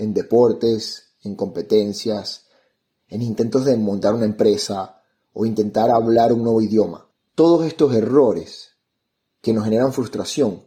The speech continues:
son lo que abren la posibilidad a que aprendamos más rápido. Y esto también nos indica que la edad de una persona no implica que tanto pueda aprender. Solo que una persona más joven puede aprender algunas cosas sin ningún tipo de concentración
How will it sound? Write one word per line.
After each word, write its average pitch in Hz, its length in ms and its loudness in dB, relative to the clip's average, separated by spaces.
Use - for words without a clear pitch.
son 113 240 -4
lo 120 120 0
que 110 160 -2
abren 123 280 -2
la 127 120 -4
posibilidad 104 560 -2
a 110 60 -6
que 104 100 -6
aprendamos 95 400 -8
más 98 180 -6
rápido. 82 560 -6
Y 104 200 -4
esto 127 600 -4
también 107 680 -2
nos 123 160 -6
indica 123 800 -6
que 110 200 2
la 95 200 -2
edad 95 220 -4
de 113 120 -2
una 127 220 -2
persona 120 520 -4
no 104 160 -2
implica 123 680 -2
que 110 120 -2
tanto 113 320 -4
pueda 120 200 0
aprender. 110 600 -2
Solo 107 280 0
que 123 80 -2
una 123 140 0
persona 117 260 -2
más 120 180 -2
joven 120 360 -4
puede 101 160 -6
aprender 104 320 -2
algunas 117 280 -2
cosas 113 280 -6
sin 95 220 -10
ningún 95 460 -8
tipo 113 280 -4
de 110 80 -4
concentración 107 920 -6